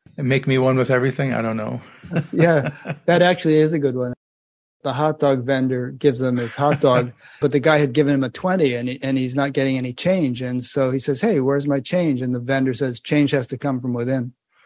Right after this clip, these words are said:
Speaker 1: <laughs> Yep. <laughs>
Speaker 2: So how did you find that being a lawyer and yet being a serious spiritual practitioner for all those years? I mean,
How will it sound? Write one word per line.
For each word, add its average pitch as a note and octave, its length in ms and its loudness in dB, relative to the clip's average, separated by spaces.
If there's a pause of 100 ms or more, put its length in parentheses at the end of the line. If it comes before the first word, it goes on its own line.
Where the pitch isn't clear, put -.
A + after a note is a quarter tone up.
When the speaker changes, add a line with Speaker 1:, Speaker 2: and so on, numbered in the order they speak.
(340)
Speaker 1:
<laughs> - 120 -2 (1400)
Yep. C3+ 260 -2 (300)
<laughs> F3 100 4 (880)
Speaker 2:
So F3 140 4
how F3+ 140 4
did F3+ 160 2
you E3 100 4
find E3 420 2
that C#3 300 -4
being C3+ 220 0
a B2+ 80 0
lawyer B2+ 600 0
and B2+ 380 -2
yet C3+ 180 2 (140)
being C3+ 260 2
a B2+ 80 -2
serious C#3 540 4
spiritual C3 460 -2
practitioner C3+ 640 0
for C3 180 0
all B2 100 4
those B2 300 0
years? B2 320 -2
I C3 60 2
mean, C3+ 260 2